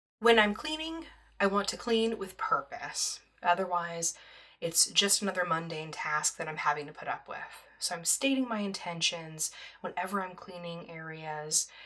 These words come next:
of purification or encouraging balance or removing toxins, whatever it might be. And I'm keeping that in the back of my mind while I'm going through those motions, um, and adding my intention as best as I can.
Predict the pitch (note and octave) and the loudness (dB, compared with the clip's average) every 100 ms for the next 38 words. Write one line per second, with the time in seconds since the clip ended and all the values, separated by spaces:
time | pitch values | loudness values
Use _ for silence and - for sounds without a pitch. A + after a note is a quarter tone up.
0 | - - D#3+ D3+ D3+ - - C#4 C4+ A#3 | -20 -6 -4 -2 -6 -6 -2 0 0 -2
1 | A3 - G3+ G3+ - - F#3 F3 E3+ E3+ | -6 -4 -2 -2 -2 -2 -2 -4 -6 -10
2 | E3+ D3+ D3+ - - - F3 - B3 A#3 | -6 -4 -4 -8 -14 -12 -2 0 0 0
3 | A3 G#3 F#3+ E3+ E3 E3+ D#3+ D#3+ D3+ D#3 | 2 2 0 -2 -2 -2 -6 -8 -6 0
4 | - - F3 D#3+ D#3 F3 A#3+ A3+ G#3+ - | 0 0 -6 -10 -2 2 2 2 -2 -2
5 | A3+ A3+ - - D#3+ D3+ F#3+ G#3 G3+ F3+ | 0 0 0 -2 -4 -6 0 2 2 -4
6 | E3 D3+ - D3 D3 - - - - E3+ | -10 -12 -14 -14 -14 -12 -12 -12 -6 -4
7 | D#3+ D#3+ - C4+ C4+ B3+ A3 G3 - E3+ | -2 -4 -2 2 2 2 2 0 -2 -8
8 | E3 F3 G3 G3+ F#3 F3 D#3+ D#3 D#3 D#3 | -4 -2 -2 -4 -6 -6 -6 -6 -6 -8
9 | D#3 D#3+ E3 G#3 A3 - F#3 F3 E3 - | -10 -6 2 4 4 0 -8 -6 -4 -6
10 | D#3 D3+ D#3 D3+ D3+ - - - - - | -4 0 0 -2 -8 -8 -8 -14 -16 -6
11 | D#3+ D3+ D3+ - E3+ - G#3 G#3 F3+ F3 | -2 -2 -4 -10 -6 -2 2 2 2 -2
12 | - E3 - D#3 D3+ C#3+ C#3+ D#3 C#3+ C#3 | -6 0 0 0 -12 -8 -6 -4 -6 -10
13 | - C3+ | -12 -14